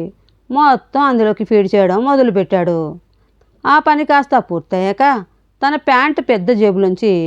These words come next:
డిజిటల్ కెమెరా తీసి కనెక్ట్ చేసుకుని దాంతో జయసూర్య ఫోటోను కూడా బయోడేటాలోకి ఫీడ్ చేసి ల్యాప్‌టాప్ మూత పెట్టేసి తన బెల్ట్లో రెండో వైపున లెదర్ కేసు ఓపెన్ చేసి రెండో సెల్ ఫోన్ చేతిలో తీసుకున్నాడు.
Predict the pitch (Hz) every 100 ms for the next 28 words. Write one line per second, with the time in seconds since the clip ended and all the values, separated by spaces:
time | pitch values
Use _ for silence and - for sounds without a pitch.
0 | 160 - _ _ - 185 240 311 339 320
1 | 285 202 196 196 190 175 170 208 196 175
2 | 180 - 208 - 302 294 170 - _ _
3 | - 208 254 277 220 190 240 269 311 285
4 | 262 180 175 185 180 185 190 175 175 185
5 | 208 208 185 180 202 175 156 - _ _
6 | _ - 220 208 269 285 349 220 180 _
7 | _ _ 208 220 254 - 294 285 220 214
8 | 196 196 196 180 202 170 165 - _ _
9 | - 269 269 254 262 277 294 254 226 240
10 | 277 269 269 254 240 202 196 208 254 233
11 | 214 214 196 185 180 - 190 208 240 339
12 | 240 - _ _ _ - 277 320 294 254
13 | 233 208 208 202 208 190 185 185 175 -
14 | 180 170